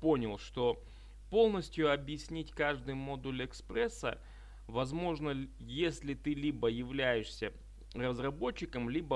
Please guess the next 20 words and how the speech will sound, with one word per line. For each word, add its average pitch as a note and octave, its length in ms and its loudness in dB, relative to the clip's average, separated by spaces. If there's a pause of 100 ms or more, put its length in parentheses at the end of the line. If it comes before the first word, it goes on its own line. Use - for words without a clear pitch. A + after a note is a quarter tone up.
(160)
очень G3+ 340 4
хорошо C3+ 600 0
разбираешься A#2+ 800 2
в - 60 -10
программировании. A2+ 1000 -2 (600)
Но A#2 160 -2
так E3+ 340 4
как C#3 220 0
я C3+ 320 4 (400)
не B2+ 160 -2
отношусь C3 640 -4
ни B2+ 140 -2
к - 100 -10 (260)
первой, A#2 320 4
ни A#2 140 -2
ко A#2 180 -4
второй B2+ 380 -2
группе, F#3+ 500 -2 (680)
то, C3+ 220 4
оказывается, D#3 960 2